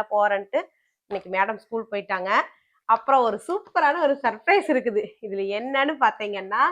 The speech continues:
நம்மளோட சின்ன மேடம் வந்து பாத்தீங்கன்னா சயின்ஸ் எக்ஸிபிஷன்ல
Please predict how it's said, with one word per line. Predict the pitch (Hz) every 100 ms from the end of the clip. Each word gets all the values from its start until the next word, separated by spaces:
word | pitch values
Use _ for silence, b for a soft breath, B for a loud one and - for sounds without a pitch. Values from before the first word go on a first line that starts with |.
| 302 220
நம்மளோட | 208 254 294 285 247 240 247 254 254 _
சின்ன | 294 311 330 349
மேடம் | 277 247 254 269
வந்து | 226 220 254 -
பாத்தீங்கன்னா | 196 - 208 190 190 196 214 226 - _ 277 285
சயின்ஸ் | 247 247 320 339
எக்ஸிபிஷன்ல | 330 240 - 233 233 - 208 196 202 214